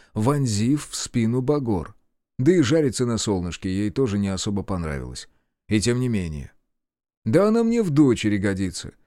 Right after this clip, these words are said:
У моих одноклассников дети уже в армию пошли, когда началось всё это дерьмо. Может, мне с семьёй не повезло? Но как перешагнуть через себя и начать воспринимать её не как ребёнка?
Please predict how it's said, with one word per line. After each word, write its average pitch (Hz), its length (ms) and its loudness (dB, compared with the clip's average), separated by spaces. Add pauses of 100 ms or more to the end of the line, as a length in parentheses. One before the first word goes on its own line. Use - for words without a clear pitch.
(260)
У 113 40 -2
моих 143 300 0
одноклассников 135 760 0
дети 127 260 0
уже 113 240 0
в 113 80 0
армию 120 320 2
пошли, 78 380 -6 (200)
когда 123 300 0
началось 113 400 0
всё 110 160 0
это 101 160 -2
дерьмо. 98 420 -2 (540)
Может, 110 280 -2
мне 120 260 -2
с - 60 -4
семьёй 135 360 -2
не 117 80 -4
повезло? 80 480 -6 (440)
Но 156 160 4
как 185 220 0
перешагнуть 139 640 0
через 123 300 0
себя 156 300 0
и 139 60 0
начать 123 380 -2
воспринимать 120 640 -2
её 101 220 0
не 139 260 0
как 139 320 -4
ребёнка? 110 640 -2